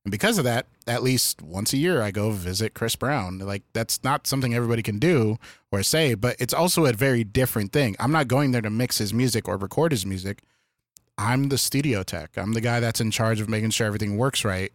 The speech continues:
But because of that, I was able to build a good relationship with Tizio. There's opportunities in branching out. Sometimes you can put yourself in a place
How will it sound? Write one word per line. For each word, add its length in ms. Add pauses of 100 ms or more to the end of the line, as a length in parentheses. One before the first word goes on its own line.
But 220 (120)
because 320
of 60
that, 200
I 40
was 160
able 160
to 100
build 300
a 40
good 200
relationship 540
with 100
Tizio. 460 (520)
There's 220
opportunities 800
in 120
branching 460
out. 300 (140)
Sometimes 500
you 80
can 140
put 180
yourself 320
in 60
a 60
place 440